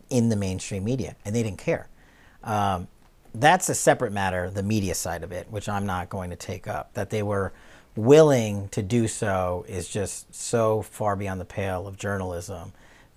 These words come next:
that it actually hurts the national security of our country, but only the American public can really deal with that. But the individuals in the media were fed this information by someone with a security clearance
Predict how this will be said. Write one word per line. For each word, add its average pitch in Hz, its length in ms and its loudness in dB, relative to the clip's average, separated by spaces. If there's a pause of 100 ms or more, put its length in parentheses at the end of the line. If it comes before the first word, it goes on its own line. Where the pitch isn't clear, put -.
(100)
that 104 180 0
it 98 80 0
actually 95 360 -2
hurts 101 280 -4
the 104 60 -8
national 95 220 -8
security 95 260 -10
of 95 80 -8
our 95 80 -10
country, 98 420 -6
but 98 160 -8
only 95 380 -4 (380)
the 104 60 -4
American 92 300 -4
public 92 320 -6
can 95 120 -12
really 101 200 -10
deal 98 140 -10
with 71 160 -14
that. 87 260 -10 (840)
But 143 280 6 (760)
the 117 140 2
individuals 165 380 6
in 123 80 2
the 107 60 2
media 120 340 2
were 90 120 -4
fed 175 320 6
this 101 180 -4
information - 540 -12 (1080)
by 127 200 8
someone 143 300 4
with 127 120 0
a 120 60 -2
security 110 400 -2
clearance 95 500 -12